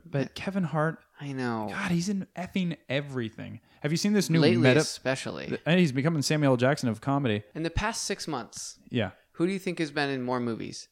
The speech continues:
Speaker 1: Samuel L. Jackson or Kevin
Speaker 2: Sa-
Speaker 1: Hart?
Speaker 2: <laughs> Exactly.
Speaker 1: Uh, I'd say Samuel L. Hart.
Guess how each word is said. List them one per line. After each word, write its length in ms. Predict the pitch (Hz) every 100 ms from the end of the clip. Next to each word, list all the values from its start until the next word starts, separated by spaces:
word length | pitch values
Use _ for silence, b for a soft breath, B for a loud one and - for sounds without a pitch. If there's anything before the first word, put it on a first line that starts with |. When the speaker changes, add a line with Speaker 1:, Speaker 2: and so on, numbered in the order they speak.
| _
Speaker 1:
Samuel 320 | - 113 117
L. 60 | 113
Jackson 280 | 123 120 135
or 20 |
Kevin 200 | 131 147
Speaker 2:
Sa- 60 | 131
Speaker 1:
Hart? 120 | 220
Speaker 2:
<laughs> 20 |
Exactly. 760 | 202 - 170 151 - 147 123 - b b b b b b
Speaker 1:
Uh, 160 | 127 139
I'd 140 | 151 165
say 120 | 180
Samuel 420 | - 151 139 120
L. 40 | 113
Hart. 220 | 110 120